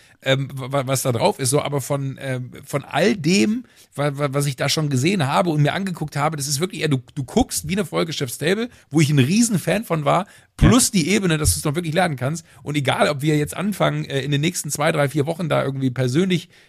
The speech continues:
Speaker 1: äh, uns schon damit auseinanderzusetzen, aber über die Weihnachtsfeiertage wirst du dafür Zeit haben, ich sicherlich auch. Und danach
Speaker 2: Ja.
Speaker 1: müssen wir privat telefonieren und gucken, was wir daraus machen. Aber ich hätte da ultra Bock drauf. Das ist,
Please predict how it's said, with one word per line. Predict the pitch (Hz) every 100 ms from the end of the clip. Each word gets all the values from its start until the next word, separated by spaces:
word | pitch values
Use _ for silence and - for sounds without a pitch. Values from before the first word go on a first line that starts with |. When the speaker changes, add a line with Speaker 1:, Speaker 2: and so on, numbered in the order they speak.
| _
Speaker 1:
äh, | 143 139
uns | 143 131
schon | 143
damit | 139 139
auseinanderzusetzen, | 135 131 180 185 139 131 -
aber | 135 139 139
über | 131
die | 139
Weihnachtsfeiertage | 127 185 - 156 143 143 151
wirst | 143 151
du | 156
dafür | -
Zeit | 139 151 196
haben, | 120 135 139
ich | 165 156
sicherlich | 180 143 131
auch. | - 175 180
Und |
danach | 123 135
Speaker 2:
Ja. | 135
Speaker 1:
müssen | 151 151
wir | 139
privat | 131 123 156
telefonieren | - 147 131 160 151 160 - -
und | - 131
gucken, | 185 180
was | 147
wir | 143
daraus | 127
machen. | 156 156 156
Aber | 131 127
ich | 123
hätte | 147 143
da | 131 -
ultra | - 156 151 - 120
Bock | 113 107
drauf. | - -
Das | - 107
ist, | 139 117